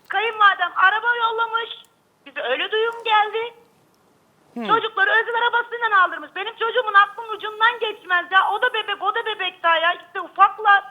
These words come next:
Speaker 2: Sana hiç peki sende kaldığı süreçte bu, e, Özge ile de hani geziyorlar, tozuyorlar, kuzen Çağan da yanlarında.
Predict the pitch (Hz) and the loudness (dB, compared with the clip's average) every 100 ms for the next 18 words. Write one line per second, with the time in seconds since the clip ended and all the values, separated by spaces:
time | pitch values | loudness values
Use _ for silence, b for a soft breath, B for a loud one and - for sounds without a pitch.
0 | - b b b - 359 381 392 - 330 | -20 b b b 0 2 2 0 -4 -4
1 | 339 330 330 302 302 320 294 285 285 294 | -4 -2 0 0 0 0 2 2 0 -8
2 | - 269 269 - 269 226 b b b 262 | -4 -2 -2 0 0 -2 b b b -2
3 | 269 - - 190 214 160 233 214 269 269 | 0 -2 -4 -2 0 0 -2 -2 -4 -2
4 | 262 247 254 214 247 220 240 247 247 247 | 0 0 -2 -6 -6 -2 2 2 2 -6
5 | 214 240 233 226 226 226 233 233 233 233 | -8 -4 0 0 0 -6 -2 -4 -4 -2
6 | 220 233 226 220 220 220 220 220 208 196 | -2 0 0 0 0 -2 -6 4 6 6